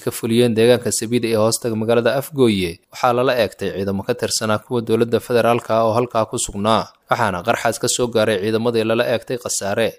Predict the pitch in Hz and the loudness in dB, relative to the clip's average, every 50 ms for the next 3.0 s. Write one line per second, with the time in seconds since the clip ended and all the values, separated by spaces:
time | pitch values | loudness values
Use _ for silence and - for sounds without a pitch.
0 | _ _ - 120 120 123 123 123 123 131 135 123 123 139 127 120 - - - 95 | _ _ -6 0 0 2 4 4 4 2 2 0 0 2 2 0 0 -2 -6 -6
1 | 92 85 90 92 - 123 117 - 113 - - 113 110 107 98 110 110 117 120 120 | -6 -4 -6 -4 -4 -4 -4 -2 -4 -4 -2 -2 -2 -2 -2 -2 -2 -2 -2 0
2 | 117 117 110 110 110 113 117 123 120 117 - - 117 117 113 113 120 117 - | 0 0 0 0 2 2 2 0 -2 -4 -4 -2 0 2 2 2 0 -2 -4